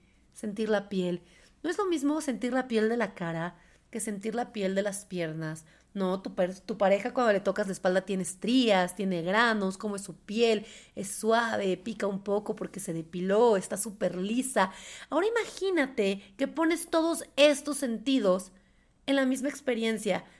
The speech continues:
solito te ver llevando. Tú al irte haciendo consciente y estar ahí y decir, "Güey, qué rica su piel, no mames, conectas con la mirada, qué chingón que estoy aquí con esta persona". Te lo juro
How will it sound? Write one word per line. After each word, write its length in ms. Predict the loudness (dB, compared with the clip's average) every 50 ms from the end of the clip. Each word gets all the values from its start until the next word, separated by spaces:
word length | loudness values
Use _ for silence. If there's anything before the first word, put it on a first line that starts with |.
| _ _
solito 680 | -6 -4 -2 0 2 4 4 6 4 4 2 0 -4
te 140 | -2 0 2
ver 180 | 4 4 4 4
llevando. 460 | 2 2 2 2 0 0 0 -2 -4
Tú 260 | -4 -4 -2 0 0 0 0 2
al 160 | 2 2 2 2
irte 260 | 0 -2 -2 -2 -2
haciendo 360 | -2 -2 -2 -2 -2 -4 -4
consciente 800 | -4 -6 -6 -6 -6 -6 -4 -4 -4 -4 -4 -2 0 0 0 -2 -4 -18 -20 -20 -20 -16 _ -2
y 140 | 0 0
estar 280 | 0 0 0 2 2 4
ahí 480 | 4 4 4 4 4 6 6 4 4 2
y 60 | -2
decir, 300 | -6 -6 -6 -6 -6 -6
"Güey, 380 | -4 -2 0 2 2 0 0 -2
qué 100 | -4 -4
rica 240 | -4 -4 -4 -4 -4
su 240 | -4 -6 -10 -10
piel, 400 | -8 -6 -2 0 0 0 0 0
no 100 | -2 -2
mames, 480 | -2 0 0 0 0 0 -2 -2 -4 -6
conectas 460 | -6 -4 -4 -4 -4 -4 -6 -6 -4
con 120 | -4 -4 -4
la 80 | -4
mirada, 480 | -2 -4 -2 -4 -4 -4 -4 -6 -8 -8
qué 140 | -10 -12 -10
chingón 460 | -8 -4 -2 -2 0 0 0 0 -2
que 80 | -4
estoy 180 | -8 -4 -2 -2
aquí 380 | -2 -2 -6 -8 -8 -8 -6 -2
con 180 | -2 -2 -2
esta 180 | -2 -4 -6 -6
persona". 560 | -6 -6 -6 -2 0 0 2 2 0 0 -2 -10 -20 -20 -20 -20 -20 -20 -20 -20 -20 -20 _ _ 2
Te 100 | 4 6
lo 160 | 6 6 6
juro 540 | 4 6 8 10 10 10 8 6 2 -6